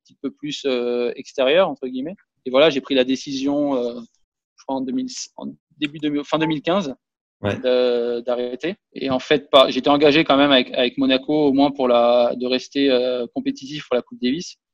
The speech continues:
Speaker 1: Donc j'ai continué jusqu'à, jusqu'à à peu près août, euh, juillet, août deux mille seize,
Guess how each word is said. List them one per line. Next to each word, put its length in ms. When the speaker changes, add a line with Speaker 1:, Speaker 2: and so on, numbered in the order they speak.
Speaker 1:
Donc 140
j'ai 100
continué 460
jusqu'à, 680
jusqu'à 360
à 320
peu 80
près 280
août, 200
euh, 220
juillet, 260
août 180
deux 100
mille 140
seize, 360